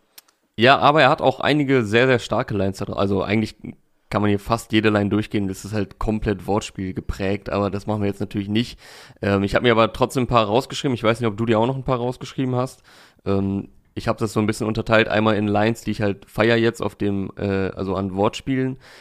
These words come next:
äh, in diesem Intro. Aber ich hab natürlich auch einige Referenzen rausgeschrieben. Ich weiß nicht, ob ich alle erkannt habe, aber da ich ja früher sehr, sehr viel Kollega gehört habe, ähm,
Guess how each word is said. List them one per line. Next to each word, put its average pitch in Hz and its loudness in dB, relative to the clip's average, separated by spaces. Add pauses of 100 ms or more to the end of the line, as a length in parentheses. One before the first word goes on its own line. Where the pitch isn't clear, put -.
(200)
äh, 104 2
in 117 -2
diesem 117 -2
Intro. 123 -2
Aber 104 2
ich 104 -4
hab 107 -10
natürlich 101 -8
auch - -8
einige 104 -4
Referenzen 107 0
rausgeschrieben. 95 -6
Ich - -10
weiß 107 0
nicht, 110 -2
ob 101 -4
ich - -10
alle 127 4
erkannt 127 -4
habe, 117 -2
aber 101 0 (540)
da 101 -2
ich 98 -4
ja 101 -2
früher 104 2
sehr, 107 4
sehr 104 4
viel 104 -6
Kollega 104 0
gehört 95 -2
habe, 98 -4
ähm, 95 -6